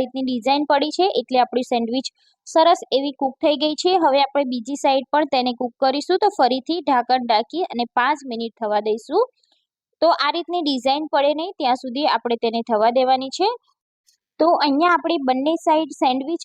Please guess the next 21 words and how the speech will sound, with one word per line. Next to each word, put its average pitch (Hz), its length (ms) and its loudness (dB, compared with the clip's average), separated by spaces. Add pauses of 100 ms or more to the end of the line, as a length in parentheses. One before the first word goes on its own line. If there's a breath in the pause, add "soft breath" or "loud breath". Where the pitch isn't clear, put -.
બનીને 277 340 -2 (160)
તૈયાર 254 420 4
છે. 302 160 -4 (260)
તમે 269 260 0
જોઈ 269 200 -4
શકો 277 260 0 (100)
છો 320 200 2
બંને 254 380 0
સાઈડ 269 300 2
આ 240 180 0
રીતની 254 260 -8
ડિઝાઇન 247 500 -2
પડી 277 280 -2
છે 381 100 -2 (140)
અને 254 180 0
સેન્ડવિચ 247 480 0
પણ 302 200 0
આપણી 240 360 0
એકદમ 247 400 -2
સરળ 247 400 2
રીતે 269 180 -4